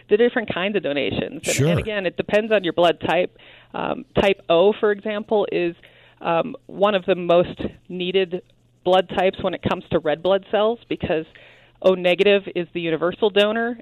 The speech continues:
Speaker 1: and O positive can help almost as many patients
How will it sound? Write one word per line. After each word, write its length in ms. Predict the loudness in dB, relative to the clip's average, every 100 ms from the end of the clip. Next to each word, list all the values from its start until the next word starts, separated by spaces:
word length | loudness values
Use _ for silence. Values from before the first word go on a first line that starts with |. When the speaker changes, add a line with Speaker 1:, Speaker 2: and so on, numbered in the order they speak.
| -4
Speaker 1:
and 260 | -2 -2 -2
O 160 | -2 -2
positive 600 | 0 0 0 0 0 0 -8 -20 _
can 160 | -8 -4
help 280 | 0 -2 -2 _ 2
almost 400 | 2 4 0 -2 -4
as 180 | -2 -2
many 260 | -4 -4 -2
patients 600 | 2 2 0 -6 -8